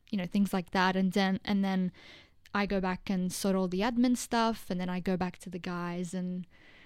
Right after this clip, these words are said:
you know, we negotiate. So we kinda,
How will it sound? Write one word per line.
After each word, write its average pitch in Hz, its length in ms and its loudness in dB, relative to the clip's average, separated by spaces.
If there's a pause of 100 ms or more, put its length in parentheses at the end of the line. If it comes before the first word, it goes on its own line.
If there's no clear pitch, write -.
(240)
you 202 100 -4
know, 180 160 -4
we 180 460 -4 (480)
negotiate. 220 840 2
So 208 380 2
we 208 160 2
kinda, 233 500 4